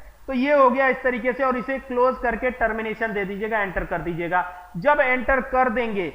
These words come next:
तो फिर क्या होगा, फिर यहाँ पर loop की जो body हमने बनाई थी curly braces से, उसको close कर देते हैं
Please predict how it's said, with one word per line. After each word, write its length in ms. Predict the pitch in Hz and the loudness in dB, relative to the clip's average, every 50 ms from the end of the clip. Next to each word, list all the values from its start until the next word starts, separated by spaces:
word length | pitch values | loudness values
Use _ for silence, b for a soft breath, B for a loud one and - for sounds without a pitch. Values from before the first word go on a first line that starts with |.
| - - - - - - | -12 -16 -20 -16 -8 -2
तो 100 | 240 233 | -2 -2
फिर 220 | 233 254 262 254 | -2 -2 -4 -4
क्या 180 | - - 262 254 | -2 2 2 4
होगा, 300 | 240 233 226 202 180 156 139 - - - - - - | 4 4 2 2 2 0 0 -2 -8 -16 -16 -10 -6
फिर 120 | 269 269 247 | -4 -2 -2
यहाँ 360 | 254 254 240 220 233 262 262 | 0 0 0 2 4 2 2
पर 220 | 254 277 269 262 254 | 4 2 0 0 0
loop 260 | 247 233 240 240 - - | -2 -2 -4 -6 -6 -6
की 80 | 262 247 | -6 -2
जो 120 | 220 247 | -2 0
body 320 | 214 208 208 202 196 226 233 | 0 2 2 2 2 0 -4
हमने 260 | 226 226 226 226 226 | -4 -4 -4 -4 -4
बनाई 260 | 202 208 196 202 208 208 | -2 -2 -2 -2 -2 -4
थी 120 | - 226 | -6 -8
curly 280 | - 220 208 202 208 202 | -4 -4 -4 -2 -2 -4
braces 320 | 196 196 185 - 220 214 | -4 -6 -6 -8 -8 -8
से, 60 | - 220 | -6 -8
उसको 260 | 202 - - 240 226 | -8 -6 -4 -6 -4
close 260 | 226 - 233 226 226 226 - | -4 -2 -2 -2 -2 -2 0
कर 140 | 240 226 | -2 0
देते 260 | 208 226 220 208 240 226 | 0 -2 -4 -2 -2 0
हैं 200 | 226 233 240 | 0 0 0